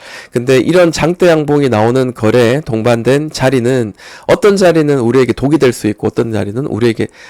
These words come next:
항상 수익을 주는 경우가 있어요. 그래서 그 항상 주-, 수익을 주는 경우가 과연 가능할까라는 거를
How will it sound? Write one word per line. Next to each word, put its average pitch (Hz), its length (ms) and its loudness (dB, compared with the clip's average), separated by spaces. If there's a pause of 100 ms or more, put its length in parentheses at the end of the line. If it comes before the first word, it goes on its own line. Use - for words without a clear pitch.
(440)
항상 220 480 0
수익을 160 360 2
주는 123 260 -2
경우가 107 320 -2
있어요. - 260 -12 (140)
그래서 127 180 -4
그 123 80 -4
항상 220 340 2
주-, 180 320 -4
수익을 175 360 0
주는 156 320 -2
경우가 127 460 0 (360)
과연 127 460 -2
가능할까라는 135 920 -2
거를 113 400 0